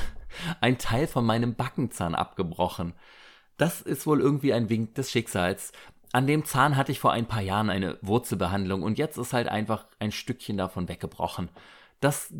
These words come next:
tat nicht besonders weh, aber ist unangenehm im Mundraum und man spielt bei sowas ja die ganze Zeit mit der Zunge am Zahn rum. Nervig. Am Sonntag sind dann auch meine Nackenschmerzen immer schlimmer geworden und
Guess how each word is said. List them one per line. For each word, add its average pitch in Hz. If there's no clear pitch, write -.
tat 127
nicht 127
besonders 98
weh, 160
aber 143
ist -
unangenehm 139
im 113
Mundraum 107
und 120
man 117
spielt 180
bei 135
sowas 135
ja 123
die 127
ganze 131
Zeit 135
mit 127
der 139
Zunge 185
am 123
Zahn 120
rum. 92
Nervig. 101
Am 135
Sonntag 160
sind 151
dann 139
auch 127
meine 135
Nackenschmerzen 117
immer 139
schlimmer 143
geworden 113
und 117